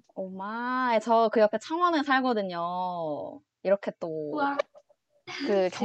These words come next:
Speaker 1: 경남 사람
Speaker 2: 이렇게 또
Speaker 1: 특기네거든요.
Speaker 2: 있는.
Speaker 1: 그 연대에서. 저 그래서 지금 굉장히 내적으로 반가운 상태예요.
Speaker 2: <laughs> 저도 반갑습니다. 약간 비슷한 지역에 사람들, 사는 사람들끼리 끌린다잖아요.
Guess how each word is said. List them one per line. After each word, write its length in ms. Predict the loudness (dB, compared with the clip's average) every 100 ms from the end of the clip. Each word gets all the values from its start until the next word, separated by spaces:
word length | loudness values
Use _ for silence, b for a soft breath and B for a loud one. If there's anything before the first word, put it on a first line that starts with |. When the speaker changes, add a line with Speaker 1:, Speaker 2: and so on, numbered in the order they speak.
| 2
Speaker 1:
경남 200 | 4 4
사람 140 | 4 2
Speaker 2:
이렇게 240 | 2 2
또 60 | 2
Speaker 1:
특기네거든요. 540 | 4 4 2 -4 -8
Speaker 2:
있는. 240 | -10 -14 -10
Speaker 1:
그 240 | -6 -4
연대에서. 500 | -2 -2 -2 -4 -8 -14 -8
저 240 | 0 0 0
그래서 220 | 0 0
지금 140 | -2 -2
굉장히 300 | -2 0 4
내적으로 380 | 4 6 4 4
반가운 440 | 2 2 2 2
상태예요. 920 | 2 0 0 0 -2 -2 0 -2 -4 -8 _ _ _ _ _ _ _
Speaker 2:
<laughs> 1800 | 0 4 6 6 4 2 -2 -4 -2 0 4 4 6 4 2 0 -2 -2
저도 140 | 0 0
반갑습니다. 680 | 0 0 0 -2 -4 2 2
약간 560 | 2 4 6 6 4 0 B B
비슷한 380 | 0 2 2 2
지역에 280 | 2 2 0
사람들, 680 | 0 0 0 -2 -2 -2 -2
사는 240 | -4 -4
사람들끼리 560 | -2 -2 -2 -4 -6 -6
끌린다잖아요. 840 | -6 -4 -4 -4 -6 -4 -4 -6